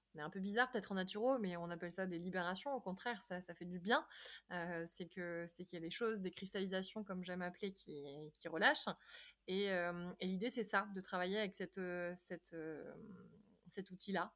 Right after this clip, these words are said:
Bon, je le fais en version, euh, plus courte, hein, je pourrais en parler des heures.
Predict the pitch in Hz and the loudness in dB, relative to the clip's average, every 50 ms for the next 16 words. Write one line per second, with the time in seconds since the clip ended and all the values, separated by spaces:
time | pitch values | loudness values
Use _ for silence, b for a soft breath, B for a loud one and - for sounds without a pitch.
0 | _ - 156 156 185 180 180 180 - 185 180 175 175 - - - 185 185 185 175 | _ -12 -10 -10 -8 -8 -8 -6 -4 -4 -2 -4 -4 -6 -8 -8 -6 -6 -4 -6
1 | 165 - - 196 190 - 247 277 277 - - 240 285 B B B B B B _ | -8 -10 -12 -16 -10 -6 -4 -4 -4 -2 -4 -4 -4 B B B B B B _
2 | - - _ - 185 175 175 170 180 180 175 180 180 180 185 175 180 202 285 - | -20 -20 _ -12 -8 -8 -6 -2 0 0 0 0 -2 -2 -2 0 0 0 0 -2
3 | - | -6